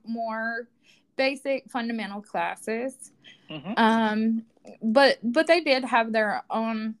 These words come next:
Speaker 1: level of difficulties. I think once I got to university, there was such a wide range of courses that I could choose from to fill my schedule. And,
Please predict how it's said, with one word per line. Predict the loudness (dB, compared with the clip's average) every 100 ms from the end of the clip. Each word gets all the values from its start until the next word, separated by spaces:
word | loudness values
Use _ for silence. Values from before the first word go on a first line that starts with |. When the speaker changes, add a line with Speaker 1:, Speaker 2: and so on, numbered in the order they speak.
| -4
Speaker 1:
level | -2 0 0
of | -2
difficulties. | -2 -6 -8 -10 -10 -8 -8 -8 -12 -20 _ -20 -20 _ _ _ _ _
I | 4
think | 4 2 0 -4 -6
once | -2 0 0 -2
I |
got | 2 2 2
to | -2
university, | 0 0 0 -2 -2 -2 -2 -4 -2
there | 0
was | 2 0 0
such | 0 0 -4 -12 -12 _
a | -2 0 0 -2 -4 -6 -10 _ _
wide | -4 0 0 0
range | -4 -4 -4
of | -6 -6
courses | -2 -2 -2 -2 -2 -4
that | -2 0
I | 0
could | -2 -6
choose | -6 -6 -6 -4
from | 2 4 4 0
to | -4
fill | 0 0
my | 2 -2
schedule. | 0 0 2 2 2 0 -2 _ _ -20 _ _ -2
And, | 2 2 0 -2 -4